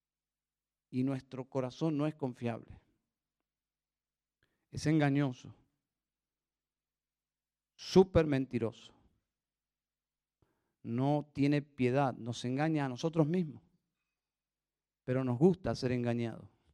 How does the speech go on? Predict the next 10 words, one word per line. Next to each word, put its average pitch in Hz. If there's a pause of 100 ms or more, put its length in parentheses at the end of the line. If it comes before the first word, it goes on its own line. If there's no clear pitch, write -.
(480)
Nos 151
gusta 160 (1200)
autoengañarnos. 165 (1800)
Por 120
eso 139
necesitamos 127 (1000)
la 113
palabra 131 (120)
de 113
Dios. 131